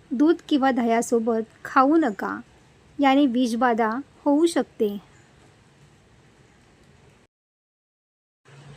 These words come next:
क्रमांक तेरा, गरम किंवा थंड कोणतेही पदार्थ प्लास्टिकमध्ये ठेवू नये. गरम पदार्थ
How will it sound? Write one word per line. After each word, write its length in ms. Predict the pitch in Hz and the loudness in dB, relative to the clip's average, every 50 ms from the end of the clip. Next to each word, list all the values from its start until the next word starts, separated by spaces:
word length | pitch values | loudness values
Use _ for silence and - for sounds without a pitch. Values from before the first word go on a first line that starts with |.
| - - | -4 4
क्रमांक 560 | - 285 269 254 247 240 240 240 240 220 - | 6 6 8 8 8 6 6 4 2 2 2
तेरा, 440 | 339 339 339 269 247 226 220 208 208 277 - - - - 277 220 | 2 4 6 6 6 6 4 2 -2 -4 -10 -10 -4 -2 2 4
गरम 320 | 269 269 285 311 339 359 339 | 6 6 6 6 4 4 4
किंवा 260 | - 285 240 247 240 240 233 - | 2 2 4 4 4 2 2 2
थंड 280 | 269 269 262 254 254 294 311 311 - | 2 2 2 2 2 2 0 0 0
कोणतेही 520 | 302 254 240 233 226 208 254 262 240 311 339 | 0 0 0 0 0 0 0 2 2 2 2
पदार्थ 480 | - 262 220 226 220 214 202 - 247 220 196 202 - - - _ _ - - - - - | 2 0 0 0 -2 -2 -2 -4 -4 -4 -4 -6 -10 -20 -20 _ _ -20 -20 -20 -6 0
प्लास्टिकमध्ये 840 | 294 277 277 277 - - - 392 381 - 320 277 247 220 233 233 240 233 | 2 2 2 2 0 0 0 0 2 2 2 0 2 4 4 2 2 2
ठेवू 280 | - 262 247 247 269 311 | 0 0 0 0 2 0
नये. 300 | 302 254 226 214 208 202 196 208 226 - _ _ _ - - - - _ _ _ - - - - | 0 0 0 -2 -4 -6 -8 -12 -16 -20 _ _ _ -20 -20 -20 -20 _ _ _ -20 -14 -10 -6
गरम 380 | 240 220 277 285 311 370 392 | 0 2 2 4 4 4 2
पदार्थ 480 | 381 359 294 240 240 240 233 214 202 | 2 0 0 2 2 0 0 0 0